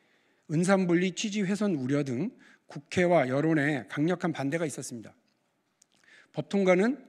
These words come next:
예측 불가능했습니다. 그럼에도 금융당국은 인터넷 전문은행을 인가했고 국회가 법을 통-, 통과시키지 않으면 안 되는 상황을 만들었습니다. 꼬리가 개를 흔드는 황당한 일이 벌어진 겁니다.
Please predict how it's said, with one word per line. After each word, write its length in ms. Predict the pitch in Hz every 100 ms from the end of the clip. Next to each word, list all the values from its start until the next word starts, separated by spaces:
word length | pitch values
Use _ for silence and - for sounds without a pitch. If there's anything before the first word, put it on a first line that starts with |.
| - _ _ -
예측 460 | 147 139 208 -
불가능했습니다. 840 | - 147 143 143 175 - 120 101 87
그럼에도 680 | - 156 160 127 151 104 - - - - _ _ -
금융당국은 760 | 175 220 220 185 175 180 180
인터넷 360 | 147 175 202 196
전문은행을 560 | 156 160 160 151 156
인가했고 680 | 127 143 160 139 - 147 -
국회가 360 | - 139 175 170
법을 280 | 160 143 160
통-, 320 | - - -
통과시키지 580 | 226 226 214 - 180 151
않으면 400 | 120 135 156 147
안 180 | 120 147
되는 200 | 190 185
상황을 320 | 165 160 156
만들었습니다. 720 | 113 117 123 113 120 104 98 _ _ _ _ _ _ -
꼬리가 500 | 247 262 165 131 - _ _ _ _ -
개를 340 | 135 135 156
흔드는 360 | 165 143 156 175
황당한 460 | 214 233 220 185
일이 100 | 151
벌어진 300 | 143 123 117
겁니다. 260 | 107 98